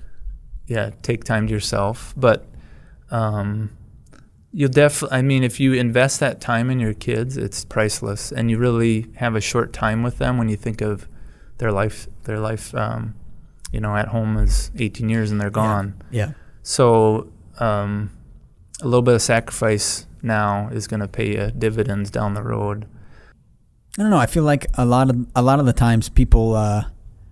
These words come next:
Speaker 2: avoid parenthood because
Speaker 1: Yeah.
Speaker 2: or fatherhood if, if they're men, because it's a lot of work. And so I think even in the,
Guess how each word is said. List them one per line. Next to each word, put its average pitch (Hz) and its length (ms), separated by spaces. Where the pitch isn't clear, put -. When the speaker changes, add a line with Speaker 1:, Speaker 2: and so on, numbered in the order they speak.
Speaker 2:
avoid 120 460
parenthood 110 580
because 113 760
Speaker 1:
Yeah. 139 240
Speaker 2:
or 107 80
fatherhood 104 640
if, 135 180
if 110 280
they're 110 140
men, 110 280
because 117 340
it's 113 160
a 113 60
lot 113 220
of 110 60
work. 139 280
And 117 120
so 110 180
I 107 80
think 117 300
even 135 280
in 127 140
the, 123 140